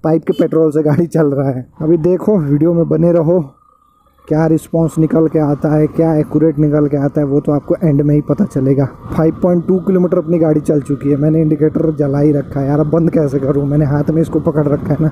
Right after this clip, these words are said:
साढ़े पाँच किलोमीटर, फ़ाइव पॉइंट फ़ाइव किलोमीटर, ओ हो हो, फ़ाइव पॉइंट नाइन हो जा, नाइन हो जा भाई, भाई, भाई, भाई, भाई।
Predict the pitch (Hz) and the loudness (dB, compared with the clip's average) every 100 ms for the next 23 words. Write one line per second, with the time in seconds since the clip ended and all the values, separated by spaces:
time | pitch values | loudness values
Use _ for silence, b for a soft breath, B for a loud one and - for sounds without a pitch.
0 | - 165 160 170 165 185 - 180 160 160 | -2 0 0 0 0 0 0 0 2 2
1 | 135 131 160 160 160 170 170 160 165 160 | -2 -2 0 0 0 0 0 0 0 0
2 | 175 170 165 170 180 175 151 123 165 165 | 0 0 0 2 2 0 -6 0 2 2
3 | 147 131 170 190 180 160 139 - _ _ | 2 2 2 4 4 2 0 -8 _ _
4 | _ - - - - - 175 180 196 202 | _ -20 -20 -20 -10 -2 -2 2 2 2
5 | 185 196 190 214 233 220 214 262 208 226 | 2 2 2 2 2 2 2 2 2 2
6 | 262 226 226 262 180 175 196 175 170 170 | 4 4 2 2 0 2 2 2 2 2
7 | 156 147 147 139 67 131 131 131 123 | 0 0 0 -2 -4 -6 -8 -10 -12